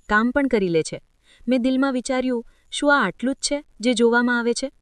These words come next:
આંટીએ કેટલાક કાગળ કાઢ્યા અને મા સાથે વાત કરવા લાગી. હું રૂમમાં જઈ દરવાજો બંધ કરી દીધો, પણ અવાજ તો આવતો જ રહ્યો. બપોરે પિતાજી ઘરે આવ્યા તો માએ તેમને જણાવ્યું કે સલૂન મોકલી હતી. પિતાજીએ બસ એટલું જ કહ્યું,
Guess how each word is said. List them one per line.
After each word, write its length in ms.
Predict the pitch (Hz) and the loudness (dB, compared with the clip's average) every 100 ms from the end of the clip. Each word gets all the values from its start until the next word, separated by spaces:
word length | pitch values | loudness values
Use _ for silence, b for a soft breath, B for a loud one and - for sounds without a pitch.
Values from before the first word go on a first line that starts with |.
| _ b b b | _ b b b
આંટીએ 380 | 226 226 277 294 | 2 2 0 -2
કેટલાક 340 | 262 233 254 - | -4 -2 -2 -2
કાગળ 300 | 202 180 208 | -2 0 -2
કાઢ્યા 400 | 214 196 190 220 | 0 -2 0 -2
અને 140 | 208 202 | -2 -2
મા 220 | 180 180 | -2 -2
સાથે 300 | 196 185 190 | -4 -6 -4
વાત 180 | 165 165 | -4 -6
કરવા 280 | 170 156 | -6 -4
લાગી. 340 | 151 147 147 135 b b b 226 | -4 -4 -6 -12 b b b 0
હું 120 | 226 | 2
રૂમમાં 360 | 226 233 240 | 2 2 2
જઈ 180 | 226 233 | 0 0
દરવાજો 420 | 208 190 180 175 | 0 0 0 -2
બંધ 240 | 170 165 165 | -2 -2 -2
કરી 220 | 165 156 | -2 -2
દીધો, 320 | 156 151 156 - _ b - | -4 -6 -8 -12 _ b -2
પણ 140 | 247 | 0
અવાજ 320 | 226 240 233 | 2 0 0
તો 80 | 233 | 0
આવતો 340 | 190 156 - 208 | 0 0 0 0
જ 80 | |
રહ્યો. 300 | 226 214 226 - _ b b - | 0 -2 -4 -8 _ b b -2
બપોરે 340 | 233 269 285 | 2 2 2
પિતાજી 440 | 277 233 226 226 214 | 0 -2 -2 -2 -2
ઘરે 260 | 202 214 | -2 -2
આવ્યા 300 | 220 208 233 | -2 -2 -4
તો 140 | 233 214 | -2 0
માએ 300 | 185 180 196 | 0 -2 -2
તેમને 300 | 202 196 190 | -2 -2 -2
જણાવ્યું 480 | 180 190 208 196 B B - | -2 -2 -2 -2 B B -6
કે 80 | 262 | -2
સલૂન 380 | 226 214 226 | 0 2 2
મોકલી 340 | 208 170 165 165 | 2 -2 -4 -4
હતી. 280 | 165 147 - _ b b - | -6 -10 -14 _ b b -4
પિતાજીએ 440 | 262 285 277 311 | 0 2 2 2
બસ 180 | 277 285 | 2 0
એટલું 260 | 247 254 240 | -2 -2 -4
જ 60 | |
કહ્યું, 340 | - 170 165 | -2 -4 -4